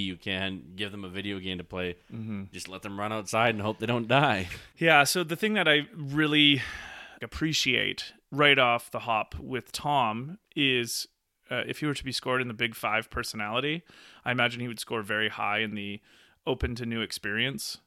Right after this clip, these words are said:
Speaker 2: category.
Speaker 1: Oh, yeah, he's a
Speaker 2: Right?
Speaker 1: very curious
Speaker 2: So he's
Speaker 1: man.
Speaker 2: curious, and so he's, he's open. So even though he's been told by everyone to not be friends with Huck, he tr-, he treats Huck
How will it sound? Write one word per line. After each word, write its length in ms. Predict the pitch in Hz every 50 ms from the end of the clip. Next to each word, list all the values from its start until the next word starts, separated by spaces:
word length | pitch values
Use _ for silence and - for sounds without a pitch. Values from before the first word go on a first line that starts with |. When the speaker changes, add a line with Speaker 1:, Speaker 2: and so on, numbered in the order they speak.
| _ _ _ _ _ _ _ _
Speaker 2:
category. 680 | - - 131 131 139 135 139 139 147 165 175 190 208 - _ _ - 98
Speaker 1:
Oh, 100 | 107 120
yeah, 260 | 123 117 107 95 87
he's 100 | 101 110
a 40 | 117
Speaker 2:
Right? 80 | 120
Speaker 1:
very 180 | 123 135 139 131
curious 460 | - - 120 110 107 104 92 85 -
Speaker 2:
So 120 | - 165
he's 140 | 165 160 147
Speaker 1:
man. 80 | 147 82
Speaker 2:
curious, 500 | - 165 160 170 180 170 151 143 139 -
and 240 | - 143 135 135 123
so 200 | - 131 123 120
he's, 420 | 123 131 120 120 139 139 - -
he's 220 | 139 135 127 110
open. 440 | 120 127 170 185 - - 92 87 -
So 200 | 98 - - 117
even 440 | 143 147 151 147 151 143 139 131 123
though 320 | 123 123 120 117 117 117
he's 220 | 117 120 117 104 -
been 240 | - 120 110 107 107
told 400 | - - - 123 123 127 120 113
by 160 | 104 92 95
everyone 440 | 104 113 110 104 92 90 90 92 101
to 120 | - -
not 460 | 107 104 98 95 95 95 95 - - -
be 80 | 110 107
friends 340 | - - 98 95 95 95 -
with 100 | - -
Huck, 320 | - - 107 95 92 -
he 320 | - - 120 113 110 104 - - - - - _ _ -
tr-, 160 | - - - -
he 160 | - 165 180
treats 340 | - - - 196 190 190 -
Huck 520 | - - - 135 135 147 - - - -